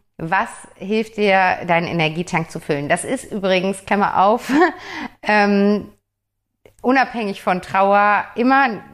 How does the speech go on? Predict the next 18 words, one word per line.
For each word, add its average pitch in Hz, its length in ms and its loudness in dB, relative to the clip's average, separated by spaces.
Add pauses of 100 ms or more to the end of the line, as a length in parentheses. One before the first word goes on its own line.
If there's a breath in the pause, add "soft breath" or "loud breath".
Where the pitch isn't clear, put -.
(300)
meiner 214 320 0
Meinung 240 260 2
nach 233 360 0
eine 214 180 -2
gute 233 280 -2
Empfehlung, 226 800 0
weil 185 320 2
wir 180 100 -2
sind 180 220 -6
immer 233 400 2
mal 202 320 2
wieder 208 260 2
in 185 80 -4
Situationen, 202 880 -2
die 180 160 -4
uns 175 240 -6
Kraft - 340 -4
kosten, 190 600 -2